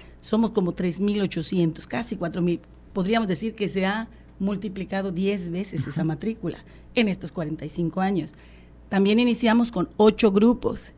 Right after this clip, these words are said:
Speaker 1: y hoy tenemos setenta y ocho grupos. O sea, esta, este multiplicado por diez, digamos que va proporcional
Speaker 2: Sí, claro.
Speaker 1: al número de estudiantes con el número de grupos. ¿De qué tamaño es? Bueno, en cuanto a los estudiantes y a los grupos,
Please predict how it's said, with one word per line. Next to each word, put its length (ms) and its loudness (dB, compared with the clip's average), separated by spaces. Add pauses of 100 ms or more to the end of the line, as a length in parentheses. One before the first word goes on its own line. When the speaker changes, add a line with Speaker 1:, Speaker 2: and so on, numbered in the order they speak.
Speaker 1:
y 240 -2
hoy 400 2 (280)
tenemos 440 -2
setenta 920 0
y 140 -4
ocho 260 -6
grupos. 460 -4 (340)
O 120 -2
sea, 240 0
esta, 600 -4 (720)
este 280 0
multiplicado 720 2
por 160 6
diez, 520 4 (240)
digamos 440 0
que 100 -6
va 140 -2
proporcional 840 -2
Speaker 2:
Sí, 180 -2
claro. 200 -4
Speaker 1:
al 60 6
número 220 4
de 60 4
estudiantes 720 0
con 440 -4
el 180 -8
número 240 0
de 120 2
grupos. 500 -2 (960)
¿De 160 2
qué 80 2
tamaño 300 4
es? 140 -6
Bueno, 320 0
en 120 4
cuanto 240 2
a 60 4
los 160 2
estudiantes 540 0
y 60 4
a 60 6
los 160 4
grupos, 380 -2